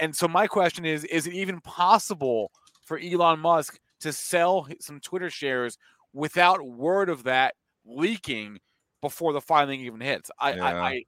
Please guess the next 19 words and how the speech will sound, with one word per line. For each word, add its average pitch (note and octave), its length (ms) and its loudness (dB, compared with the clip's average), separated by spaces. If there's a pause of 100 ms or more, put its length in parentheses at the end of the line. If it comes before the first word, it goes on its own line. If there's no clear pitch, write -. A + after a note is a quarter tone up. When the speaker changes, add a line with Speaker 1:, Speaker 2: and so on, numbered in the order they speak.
(100)
Speaker 1:
I, C#3+ 100 2
Speaker 2:
Yeah, A2 220 8
Speaker 1:
I G#2+ 40 6
Speaker 2:
'cause G#2+ 180 -2
we B2+ 200 0
see C3+ 200 2
him, A#2 100 2 (120)
we, B2 180 -2
at G#2 100 -4
the A#2+ 100 0
first D3 300 2
filing, D3 540 8
we G#2+ 100 -4
see C#3 140 -4
him A#2 100 -2
start A2+ 320 -2
dumping. E3+ 580 2
<laughs> - 40 -2
Everybody's D#3+ 640 4